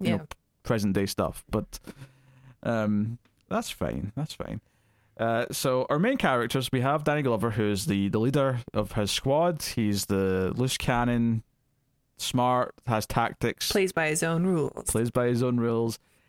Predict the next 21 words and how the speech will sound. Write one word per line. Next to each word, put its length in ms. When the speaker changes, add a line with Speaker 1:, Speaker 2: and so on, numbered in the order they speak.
Speaker 1:
He 80
has 220
his 340
confidant, 760
his 140
best 300
friend, 460
uh, 200
Danny, 480
who's, 280
like, 180
his 260
second 340
in 80
command. 500
And 120
then 520
we 180
have, 460
uh, 300
Leona, 640